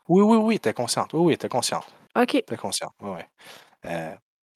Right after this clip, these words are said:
Speaker 1: mais tu sais, consciente, on pourra dire légèrement altérée, parce que veut, veut pas, elle avait perdu pas mal de sang, mais tu sais,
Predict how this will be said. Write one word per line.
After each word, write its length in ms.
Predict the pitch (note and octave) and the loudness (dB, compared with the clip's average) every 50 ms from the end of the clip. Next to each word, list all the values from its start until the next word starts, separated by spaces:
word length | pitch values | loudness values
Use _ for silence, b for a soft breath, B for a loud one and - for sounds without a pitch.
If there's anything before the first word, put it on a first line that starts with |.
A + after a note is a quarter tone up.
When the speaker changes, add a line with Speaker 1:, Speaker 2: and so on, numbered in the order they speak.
| - _ - | -20 _ -6
Speaker 1:
mais 200 | A#2 A#2 A2 G#2 | -2 0 0 0
tu 100 | - - | 2 2
sais, 580 | - C3 C3+ C#3 C#3 C3+ C3 A#2 G#2 F#2 E2 - | 4 6 6 6 4 4 4 2 0 -2 -4 -2
consciente, 800 | - - A2 G#2+ G2+ - - B2+ A#2+ B2 B2+ C3 C3+ C3 - - - F3 D3+ D#3 b b b b _ _ _ _ _ _ _ _ _ _ _ _ _ _ _ _ _ _ _ _ - - | 0 2 2 2 2 2 2 4 6 6 6 6 4 2 -2 -10 -16 -16 -18 -18 b b b b _ _ _ _ _ _ _ _ _ _ _ _ _ _ _ _ _ _ _ _ -18 -14
on 120 | F2+ F#2 | -14 -12
pourra 380 | - - - B2+ A#2 A2+ G#2+ G2+ | -4 0 0 2 4 4 4 4
dire 320 | G#2 A2+ B2 B2+ B2 A#2+ | 4 4 4 6 6 4
légèrement 600 | A2+ A2 A2 G#2+ G#2+ A2 G#2+ G2+ G2 A2 A#2 A#2+ - | 4 2 2 4 6 6 6 6 4 2 2 2 2
altérée, 960 | A2+ A2 G#2+ - _ - - A2 G#2 G2+ G2+ F#2 - G2+ G#2+ A#2 C#3 D#3+ E3+ - | 2 -2 -4 -6 _ -4 0 0 2 2 0 0 -2 -2 0 2 4 4 4 4
parce 180 | - A2 - - | 2 0 0 -2
que 100 | - G#2 | -4 -6
veut, 160 | G2 G2+ F#2+ | -6 -6 -6
veut 160 | F#2 F#2+ F#2 | -6 -6 -6
pas, 140 | - - A2+ | 2 4 4
elle 40 | G#2 | 4
avait 120 | F#2 F2+ | 4 2
perdu 240 | - F#2 F2 F2 - | -4 -8 -8 -8 -8
pas 80 | - G2 | -6 -6
mal 180 | F#2+ F#2 F2 | -6 -6 -6
de 120 | E2+ - D#3 | -8 -4 -2
sang, 300 | - - C#3 C#3+ F3 G3+ | 2 4 6 6 6 4
mais 100 | F#3 E3+ | 2 0
tu 80 | E3+ - | 0 0
sais, 140 | G#3+ A#3+ | -2 -2